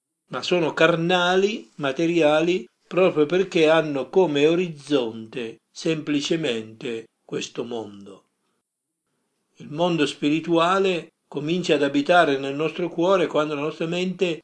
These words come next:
va al di là di questo perimetro fisico nel quale viviamo. Noi diventiamo creature spirituali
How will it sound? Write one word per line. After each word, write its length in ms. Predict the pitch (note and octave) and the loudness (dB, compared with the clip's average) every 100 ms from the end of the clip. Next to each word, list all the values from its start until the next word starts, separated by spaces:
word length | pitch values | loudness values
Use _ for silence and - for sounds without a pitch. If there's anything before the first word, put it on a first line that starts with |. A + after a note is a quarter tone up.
| - | -6
va 240 | D#3+ F3 | 0 0
al 200 | F3+ E3 | 2 0
di 200 | D#3+ F3+ | 0 -2
là 340 | D#3 A#2 F#2+ - _ _ | 2 0 -2 -10 _ _
di 140 | D3 | -14
questo 800 | C#3 D#3 C#3 - C#3+ B2+ A2+ - _ | -4 -2 -2 -2 -6 -4 -6 -10 _
perimetro 880 | - C#3 D#3+ D#3 C3 A#2 C3 A#2+ A2 | -4 -2 0 -2 -4 -6 -4 -4 -4
fisico 840 | - E3+ D#3 B2+ B2+ - C3 A2 - _ | -6 -6 -6 -6 -10 -8 -6 -6 -12 _
nel 260 | - C#3 B2 | -8 -8 -8
quale 380 | - C3+ B2+ A#2+ | -2 0 0 -2
viviamo. 840 | A#2+ A#2 B2 A#2+ G2+ G2 G2 F#2+ _ _ _ _ _ _ _ _ _ _ - | -8 -8 -4 -2 -4 -12 -18 -20 _ _ _ _ _ _ _ _ _ _ -6
Noi 320 | D3+ F3+ D3+ | 0 2 2
diventiamo 640 | C#3 C#3 C#3+ E3+ D3+ C3+ | 2 0 0 2 2 -2
creature 680 | C3 C#3 C3+ C3+ F3 D3 B2 | -2 -2 -2 -2 -2 0 -2
spirituali 1000 | - - C#3 D3+ E3+ E3 F#3 F#3+ C#3+ | -4 -8 -6 -4 -2 2 4 2 0